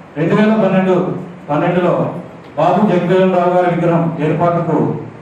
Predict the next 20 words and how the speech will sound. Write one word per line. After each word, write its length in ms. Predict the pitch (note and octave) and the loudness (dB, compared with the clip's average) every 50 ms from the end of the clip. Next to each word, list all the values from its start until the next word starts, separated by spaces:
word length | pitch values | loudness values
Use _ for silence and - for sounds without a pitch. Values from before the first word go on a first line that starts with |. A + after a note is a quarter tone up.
| - - - - - - - - - - - | -20 -20 -20 -20 -20 -20 -20 -20 -20 -4 -2
మరి 340 | D3 D3 C#3 B2+ B2+ C3 C#3 | 0 2 2 2 0 0 0
మన 100 | C#3+ D#3 | 0 0
కాంపౌండ్ 560 | D3+ D3+ D#3 D#3+ D#3+ D#3+ E3 F3 F3+ E3 E3+ | 2 2 2 2 2 4 2 2 2 2 2
కౌన్సిల్ 520 | F3 F3 F3 - F#3+ F3+ E3 D#3 D#3 - C3 | 2 2 2 2 4 4 4 4 4 2 2
స్పెషల్, 500 | E3 D#3+ D#3 D#3+ F3+ F3+ E3+ D#3 - - - - - - - - - D#3+ | 2 2 4 4 4 2 2 0 -4 -6 -8 -8 -10 -12 -14 -12 -10 -6
స్పెషల్ 320 | D3 D3 D3 - F3+ F3+ | -2 0 0 2 2 2
ఆఫీసర్ 380 | F3 F3 F3 E3+ E3+ E3+ E3 E3 | 2 2 2 2 2 2 2 2
అయినటువంటి 720 | E3 E3 D#3+ D#3+ D#3 D#3 D#3 D3+ D#3 D3 D3 C#3 C#3+ D3 C#3+ | 2 2 2 2 2 2 2 4 4 4 4 2 0 -2 -2
అప్పుడు 160 | C#3 - D3+ | -2 0 0
ఎంగల 220 | C#3+ C#3 E3 E3+ F3 | 0 2 2 2 2
చెన్నకేశ్వర 540 | F3+ D#3+ D3+ D#3 E3+ E3+ E3+ E3+ E3 E3+ | 2 2 2 2 2 2 2 4 4 4
రెడ్డి 220 | E3+ E3 D#3+ E3+ E3 | 2 2 4 2 2
గారు 160 | - - - - - - - - - - - - - - - - - | 2 2 0 -2 -2 -4 -6 -8 -12 -14 -16 -18 -20 -20 -18 -8 -4
ప్రతిపాదనతో 960 | D3 D3+ E3 F3 E3 F3 E3+ F3 F3 E3+ E3+ E3+ D3+ C#3 - - - - - - - - - - - - - - | -4 0 0 2 2 4 2 2 2 2 0 2 2 2 0 0 -2 -6 -8 -10 -14 -18 -20 -20 -20 -20 -20 -12
స్పెషల్ 320 | - D3+ D3+ D3+ F3+ F#3 F3+ | -6 -4 -2 0 2 2 2
ఆఫీసర్ 420 | F3 F3 F3 F3 E3 E3 F3+ E3 | 2 0 0 -2 -2 0 0 2
గారు 380 | E3 E3 D#3+ C3+ C3 - - - - - - - - - - - - - - - - - | 2 2 2 2 0 -2 -2 -6 -8 -12 -16 -18 -20 -20 -20 -20 -20 -20 -20 -20 -10 -4
మన 380 | C#3 D3+ D#3 C#3+ - - C3+ - - - - - C#3+ | -2 0 0 0 0 -2 -4 -6 -8 -12 -12 -4 -2
కౌన్సిల్ 320 | D#3 E3+ E3 D#3+ E3+ F3 | 0 0 0 0 0 0
ద్వారా 500 | F3 E3+ E3+ E3 D3 C3+ - - - - | 2 2 2 2 2 0 0 -2 -4 -6